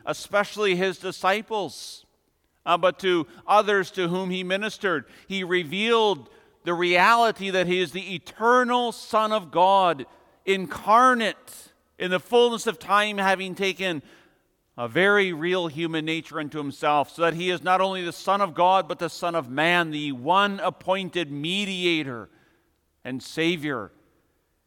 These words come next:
And having made that revelation also to us through the preaching of the Word.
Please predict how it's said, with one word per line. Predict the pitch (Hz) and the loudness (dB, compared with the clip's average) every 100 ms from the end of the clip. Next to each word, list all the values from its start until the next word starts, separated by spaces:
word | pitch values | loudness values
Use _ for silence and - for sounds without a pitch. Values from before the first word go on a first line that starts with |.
| _ _ _ _ _ _ | _ _ _ _ _ _
And | 135 | -6
having | 180 214 196 180 | 0 2 2 0
made | 196 233 220 | 2 2 4
that | 214 190 | 2 4
revelation | 202 180 190 196 175 196 | 0 0 -2 -2 -4 -10
also | 95 160 214 220 208 | -4 0 0 -2 -6
to | 226 190 | -6 -6
us | - 240 226 - - | -2 0 -2 -8 -14
through | 190 | -10
the | 190 | -10
preaching | - 214 226 - 208 | -8 -10 -10 -10 -12
of | 202 | -8
the | 202 | -6
Word. | 208 247 240 185 | -4 -2 -2 -6